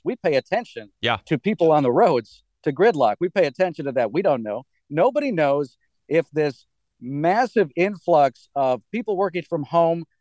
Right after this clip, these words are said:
Speaker 1: will last. Will it last one year, two years, or forever? Nobody knows. So it's a time of uncertainty, perhaps even some fear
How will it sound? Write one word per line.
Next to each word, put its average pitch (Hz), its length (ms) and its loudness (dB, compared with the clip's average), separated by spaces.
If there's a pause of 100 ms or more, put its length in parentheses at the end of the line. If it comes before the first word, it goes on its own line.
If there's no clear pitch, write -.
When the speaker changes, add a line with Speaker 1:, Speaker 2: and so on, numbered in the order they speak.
(100)
Speaker 1:
will 143 240 -2
last. 139 560 -4 (240)
Will 143 160 -2
it 143 80 0
last 143 460 0
one 151 360 -6
year, 165 240 -4
two 175 260 -6
years, 156 280 -4
or 143 180 -2
forever? 165 600 -2 (280)
Nobody 165 480 0
knows. 139 360 -4
So 139 100 -10
it's 127 120 -12
a 127 60 -12
time 214 360 -2
of 185 120 -4
uncertainty, 135 880 -4 (320)
perhaps 151 600 -2
even 156 320 -4
some 127 300 -2 (160)
fear 202 440 0